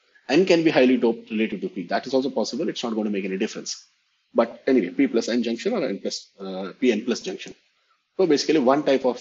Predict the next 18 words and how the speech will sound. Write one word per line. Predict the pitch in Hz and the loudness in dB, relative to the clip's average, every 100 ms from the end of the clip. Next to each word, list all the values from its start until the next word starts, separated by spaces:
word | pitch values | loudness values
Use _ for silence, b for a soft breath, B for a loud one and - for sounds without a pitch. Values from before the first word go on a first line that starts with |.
| - | -4
one, | 127 135 104 110 | 0 0 -2 -8
one | 110 127 151 | -2 0 2
of | 135 | 2
the | 135 | 2
material | 120 127 117 113 | 2 2 0 0
is | - | -2
highly | 107 117 | -2 -2
doped, | 107 127 | -2 0
other | 139 123 | 2 2
material | 117 110 104 110 | 0 -2 -4 -4
is | - 110 | -6 -4
moderately | 107 101 107 107 98 | -4 -2 -4 -4 -4
doped. | - - | -4 -6
So | 151 | -4
you | 120 | -2
call | 92 90 | -2 -8
this. | - - - _ _ _ _ _ _ _ _ _ _ 185 | -8 -14 -16 _ _ _ _ _ _ _ _ _ _ -2
Okay. | 185 | -2